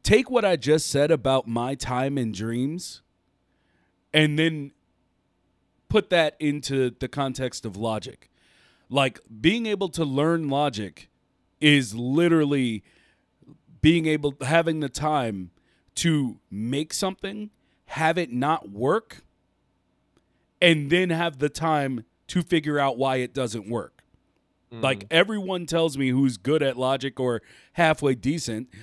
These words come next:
Speaker 1: they're like, "Yeah, it being broken is just part of the plan. Like, you have to make it, it's not going to work, and then you have to figure out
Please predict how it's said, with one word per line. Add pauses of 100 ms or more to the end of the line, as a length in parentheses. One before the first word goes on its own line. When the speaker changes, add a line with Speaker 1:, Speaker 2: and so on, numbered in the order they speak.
(160)
Speaker 1:
they're
like,
"Yeah,
it
being
broken
is (200)
just
part
of
the
plan.
Like,
you
have
to (420)
make
it,
it's
not
going
to
work,
and
then
you
have
to
figure
out